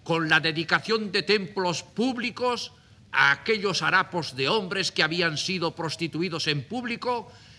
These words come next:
y cuyo ejemplo se proponía, y hasta se tenían en los templos a ellos dedicados ritos de iniciación a sus perversiones.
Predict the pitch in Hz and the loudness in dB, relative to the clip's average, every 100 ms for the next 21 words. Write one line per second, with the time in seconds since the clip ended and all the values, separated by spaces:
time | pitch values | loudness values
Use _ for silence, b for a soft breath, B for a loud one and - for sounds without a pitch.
0 | B 151 151 - 165 156 165 - 214 190 | B -4 -2 -2 -2 2 0 4 4 2
1 | 185 175 175 156 151 139 175 220 226 226 | -2 -2 0 0 -2 -2 -2 0 2 0
2 | 196 b b b b - 127 151 139 156 | -4 b b b b -6 0 2 2 -2
3 | 143 156 165 208 202 180 175 170 - 190 | -2 0 0 2 2 2 0 -4 0 2
4 | 185 165 175 170 180 170 151 160 147 156 | 2 -2 0 2 2 0 0 0 0 2
5 | 185 190 185 - B B B B - 123 | 2 2 -4 -8 B B B B -12 -2
6 | 190 240 - 226 170 180 156 139 135 - | 2 0 0 -2 0 0 0 -2 -6 -4
7 | 131 - 208 180 160 - 156 135 131 - | -4 0 0 0 -2 -4 -4 -2 -4 -4
8 | 131 127 - - - | -4 -4 -8 -20 -20